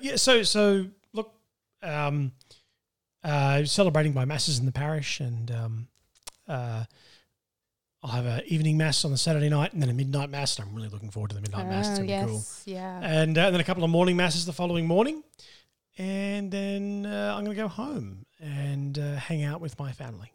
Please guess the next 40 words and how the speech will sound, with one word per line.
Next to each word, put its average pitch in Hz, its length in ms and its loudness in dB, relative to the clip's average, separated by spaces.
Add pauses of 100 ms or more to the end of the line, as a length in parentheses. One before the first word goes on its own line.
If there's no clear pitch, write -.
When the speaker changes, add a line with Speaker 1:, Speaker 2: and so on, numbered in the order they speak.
Speaker 2:
Yeah, 294 180 2 (1000)
Speaker 1:
Yeah, - 40 -2
Speaker 2:
which 214 160 -8
will 208 80 -2
Speaker 1:
yeah. 180 40 -4
Speaker 2:
be 170 100 -2
nice. 165 320 -4
Speaker 1:
That'd - 120 2
be 160 80 6
really, 165 160 8
really 143 140 4
beautiful. 123 360 -2 (120)
Speaker 2:
Yeah, 277 120 -6
Speaker 1:
Yeah, 262 380 -2
yeah. 214 60 -8 (220)
Speaker 2:
good. 208 300 0
Speaker 1:
So, 151 220 -8 (580)
so, 147 720 -4
uh, 151 60 -2
yeah, 226 180 -6
just, 143 140 -6
just, 143 200 -4 (320)
just - 180 -8 (760)
hanging 135 220 -4
out, 131 260 -2 (340)
eating 170 200 -8
good 127 160 -2
food, 123 380 -2 (460)
um, 117 500 -4
enjoying 151 280 2
one 131 100 2
another's 120 200 -4
company, 123 580 -4
praying 143 220 0
Speaker 2:
Mm. 131 40 0
Speaker 1:
together, 123 340 -2 (100)
that 135 100 -8
sort 117 120 -6
of 104 60 -8
thing. 107 120 -10